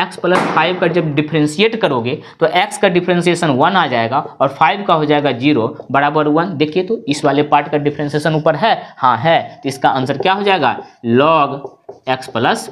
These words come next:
five, मतलब नीचे log के साथ में आ जाएगा नीचे वाला पार्ट। तो कहोगे सर क्या नीचे वाले पार्ट का डिफरेंशिएशन ऊपर है? है, नहीं है तो कर देंगे। कैसे? अगर मानिए ऊपर में दु-, अ, वन है, नीचे है, ऊपर में एक्स है, नीचे है एक्स स्क्वायर प्लस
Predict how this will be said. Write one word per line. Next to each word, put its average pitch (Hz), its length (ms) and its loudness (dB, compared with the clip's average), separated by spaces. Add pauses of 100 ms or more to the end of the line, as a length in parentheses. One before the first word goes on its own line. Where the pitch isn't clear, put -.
(180)
five, 90 320 -6
मतलब 135 260 0
नीचे 107 320 -2
log 170 200 0
के 156 80 0
साथ 147 320 -2
में 131 60 0
आ 120 60 2
जाएगा 127 260 0
नीचे 113 280 -4
वाला 87 180 -8 (120)
पार्ट। - 240 -20 (520)
तो 151 80 0
कहोगे 160 320 0
सर 160 280 -2
क्या 151 200 -4
नीचे 127 280 -6
वाले 156 200 0
पार्ट 151 240 -2
का 160 80 0
डिफरेंशिएशन 156 500 0
ऊपर 156 200 0
है? 185 160 0 (280)
है, 151 340 0
नहीं 156 260 0
है 139 80 0
तो 131 120 -6
कर 107 200 -2
देंगे। 90 320 -12
कैसे? 185 340 -2 (220)
अगर 165 200 0
मानिए 170 200 0
ऊपर 156 240 0
में 131 200 -2
दु-, 139 100 -6 (180)
अ, 107 260 -4 (840)
वन 147 220 2
है, 165 340 -4 (200)
नीचे 147 280 0
है, 156 220 2 (420)
ऊपर 135 200 -2
में 131 140 -6
एक्स 147 340 -2
है, 190 360 -6
नीचे 131 240 -2
है 135 120 2
एक्स 123 160 -2
स्क्वायर 160 260 -2
प्लस 147 380 -2